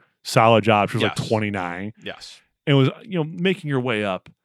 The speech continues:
Speaker 2: I remember her. I remember
Speaker 1: And
Speaker 2: her.
Speaker 1: it's like, oh, so <laughs> here in the middle of this, just all of a sudden a reality T V star.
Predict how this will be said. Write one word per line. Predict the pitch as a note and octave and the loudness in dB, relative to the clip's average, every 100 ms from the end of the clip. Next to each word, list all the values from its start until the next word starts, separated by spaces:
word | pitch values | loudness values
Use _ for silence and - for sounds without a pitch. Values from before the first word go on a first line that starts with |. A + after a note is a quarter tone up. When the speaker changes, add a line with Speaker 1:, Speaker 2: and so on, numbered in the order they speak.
| - | -4
Speaker 2:
I | A#2+ | -2
remember | B2 A2+ G#2+ | -2 -4 -8
her. | F#2+ F2+ F2 | -8 -10 -8
I | G#2 | -4
remember | G#2+ G3 F#3 | 0 2 2
Speaker 1:
And | F#3 | 0
Speaker 2:
her. | C3 | -2
Speaker 1:
it's | - | 0
like, | F3 - | -2 0
oh, | G#3+ A#3+ F3+ | 4 6 6
so | B2 E3 C#3 | 4 4 4
<laughs> | |
here | - - - F#3 D#3+ D3+ C#3+ | 2 0 4 6 6 4 0
in | |
the | C3+ | 0
middle | C3 D3 C#3 | 2 2 2
of | A#2 | 2
this, | A2+ | -2
just | A#2 - | -6 -8
all | - A2 | -4 -2
of | G#2 | -2
a | |
sudden | G2+ G#2 G#2 | -2 -2 -2
a | |
reality | G2+ G2+ G2 | -6 -4 -6
T | G#2 | -4
V | B2 | -4
star. | C3 A2 | -2 -2